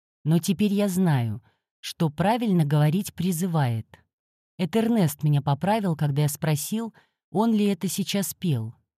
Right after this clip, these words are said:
Еще я узнал, что в мечети узбеков всегда живой звук и никакой фанеры. Здесь и днем, и ночью к молитве призывает живой человек,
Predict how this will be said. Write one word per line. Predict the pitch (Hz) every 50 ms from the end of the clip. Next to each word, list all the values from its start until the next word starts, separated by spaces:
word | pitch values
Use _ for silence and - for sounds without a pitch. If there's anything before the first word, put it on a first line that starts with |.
| _ _ _ _ _ _ _ _ _ _ -
Еще | 143 147 160 143 - - 262
я | 285 254 240
узнал, | 196 175 165 139 135 151 143 131 117 110 113 - _ _ _ _ _ _
что | - - - - 175
в | 165 160
мечети | 180 190 - - 220 190 - 190
узбеков | 185 175 160 160 185 240 247 - 220 170
всегда | - - 175 165 160 202 214
живой | 196 170 185 170 180 185 170
звук | 147 151 165 202 254 226 -
и | 196
никакой | 185 175 165 180 175 - 214 226
фанеры. | - - 214 214 220 208 185 165 143 127 120 110 117 - _ _ _ _ _ _ _ _ _ _ -
Здесь | 135 131 147 175 190 - - 190
и | 175
днем, | 151 170 180 208 226 220 190
и | 170
ночью | 165 175 208 240 233 - - - 170
к | 165 -
молитве | 165 156 160 180 233 - - 208 185
призывает | - 160 175 147 156 165 170 190 208 214 185
живой | 170 170 196 185 214 220
человек, | - - - 208 208 214 208 180 160 131 120 - - _